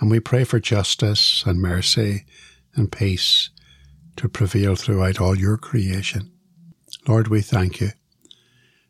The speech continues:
that you did not only create the world, but that you ordained how mankind should live in relationship upon it. And we pray for the restoration of biblical marriage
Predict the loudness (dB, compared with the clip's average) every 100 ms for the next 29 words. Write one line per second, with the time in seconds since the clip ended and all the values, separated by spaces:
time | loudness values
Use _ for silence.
0 | _ -2 2 2 2 2 2 2 4 2
1 | 0 -2 -2 0 0 0 -2 0 0 -2
2 | -10 -20 -20 _ -2 2 2 2 2 4
3 | 2 2 4 2 2 2 4 4 4 2
4 | 2 0 0 2 2 2 0 -2 0 0
5 | 0 -2 -12 -20 -20 -4 0 2 2 2
6 | 0 -2 -2 -2 -2 -4 -4 -4 -4 -8
7 | -14 -20 _ _ _ _ _ -20 -4 0
8 | 2 2 2 2 2 2 0 2 2 2
9 | 2 2 2 2 0 0 0 0 -2 0
10 | 0 2 0 0 0 0 -2